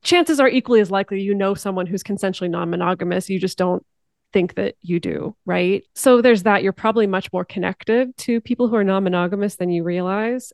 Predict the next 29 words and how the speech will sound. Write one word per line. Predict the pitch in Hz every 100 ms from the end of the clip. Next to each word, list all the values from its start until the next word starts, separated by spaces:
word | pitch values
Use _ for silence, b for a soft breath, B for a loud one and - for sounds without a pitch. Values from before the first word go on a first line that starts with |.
| _ -
And | 240
then | 302 294 -
also, | 285 392 392 220 190 190
if | - 226
you | 247
identify | 247 226 294 339 220 196
as | 180
monogamous, | 175 196 240 185 185 190 - _ _ _ _ _ - -
but | 208 208 - _ _
you, | - 185 185 196 180
like, | 202 208 190 - _ _ _ -
had | 233
a |
threesome | 254 302 339 220 202
once | 185 190 185 -
five | 208 185 170
years | 180 175
ago | 180 185 185 180 175 -
and | - 190
maybe | 202 202
enjoyed | 202 208 233 196
it, | 185
but | 196
then | 190
never | 190 190
went | 190 180
back | 208 247 -
to | 202
it, | 196